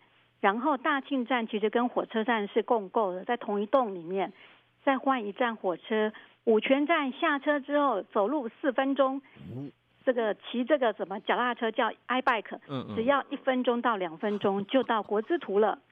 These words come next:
Speaker 2: 啊。
Speaker 1: 这个是台中市。当然您要开车的话，嗯，开车就更方便了。
Speaker 2: 嗯。
Speaker 1: 那另外一个就是，如果是从外县市来，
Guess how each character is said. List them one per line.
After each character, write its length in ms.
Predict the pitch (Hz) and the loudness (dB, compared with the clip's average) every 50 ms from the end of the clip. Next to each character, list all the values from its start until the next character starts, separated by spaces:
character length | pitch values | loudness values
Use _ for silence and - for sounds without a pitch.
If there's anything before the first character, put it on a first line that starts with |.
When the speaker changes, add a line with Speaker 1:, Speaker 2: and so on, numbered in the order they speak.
| _ _ - | _ _ -16
Speaker 2:
啊。 280 | - - 170 170 180 180 | -14 -12 -12 -8 -4 -2
Speaker 1:
这 80 | 254 | -2
个 80 | 220 214 208 | 0 -2 -2
是 200 | - - 214 190 | -2 -2 -2 -2
台 200 | - - - 208 | -2 -2 0 0
中 180 | 214 277 302 302 277 | 2 2 2 2 2
市。 320 | - - 269 214 175 - - - - _ _ _ - | -2 -2 -4 -6 -6 -8 -12 -20 -20 _ _ _ 2
当 140 | - 294 311 | 2 4 4
然 200 | 311 294 285 269 | 4 2 2 2
您 100 | 240 233 | 2 2
要 180 | 269 294 277 | 2 2 2
开 240 | 262 - - 262 269 | 0 -2 -4 -4 -4
车 180 | 262 - 277 262 | -2 -2 0 0
的 140 | 240 220 | 0 0
话， 320 | 208 254 240 226 208 185 185 - - - - _ | 2 2 2 2 0 -4 -6 -12 -20 -20 -12 _
嗯， 320 | - 220 208 202 190 190 | -6 -4 -4 -4 -4 -6
开 180 | - - 233 254 | -4 -2 -2 0
车 160 | 254 285 285 269 | 2 2 0 2
就 260 | - 277 269 240 220 | 2 2 2 2 0
更 200 | 196 - 277 240 | -2 -4 -6 -4
方 200 | 226 254 240 262 | -4 -4 -4 -2
便 240 | 247 269 254 208 185 | -2 -2 -2 -2 -2
了。 100 | 185 - - | -4 -8 -10
Speaker 2:
嗯。 200 | - - 135 151 - _ _ _ _ | -10 -12 -14 -16 -18 _ _ _ _
Speaker 1:
那 160 | - 320 349 339 | 0 0 2 2
另 200 | 311 330 320 294 | 2 2 2 4
外 140 | 285 269 | 2 2
一 140 | 220 214 220 | 0 -4 -8
个 160 | - 220 214 | -6 -6 -6
就 160 | 202 233 220 220 | -6 -6 -6 -6
是， 180 | - - 233 | -6 -6 -4
如 140 | 208 196 208 | -2 -2 -2
果 160 | 220 226 185 | 0 -2 -2
是 120 | 185 - 214 | -2 -2 -4
从 280 | - 220 190 190 202 | -4 -6 -10 -8 -4
外 120 | 240 311 294 | -4 -4 -2
县 200 | - - 302 277 | -2 0 0 0
市 160 | 254 - 285 | 0 0 -2
来， 420 | 262 233 214 202 190 190 185 202 | -2 0 -2 -2 -4 -6 -6 -8